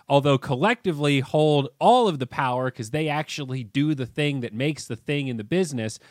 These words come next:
um, individually, they don't really have much power or decision-making prowess. But, um, the kind of systems that you're describing,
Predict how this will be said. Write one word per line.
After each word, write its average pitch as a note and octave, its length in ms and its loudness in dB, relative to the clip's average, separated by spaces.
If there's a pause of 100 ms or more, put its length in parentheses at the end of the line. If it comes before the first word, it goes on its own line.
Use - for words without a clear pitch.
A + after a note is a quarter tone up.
(160)
um, B2 320 0
individually, C#3 800 -2
they A2+ 160 -6
don't A2 340 -4
really A2+ 280 -6
have G#2+ 340 -8
much G#2 280 -10
power G#2+ 440 -8
or G2+ 40 -10
decision-making G#2+ 720 -10
prowess. F#2+ 440 -10
But, A#2 240 -2 (320)
um, A2+ 320 -2
the B2 80 -6
kind D3+ 160 0
of C3 80 0
systems C3+ 380 -6
that A#2+ 100 -2
you're B2+ 180 -4
describing, A#2+ 720 -2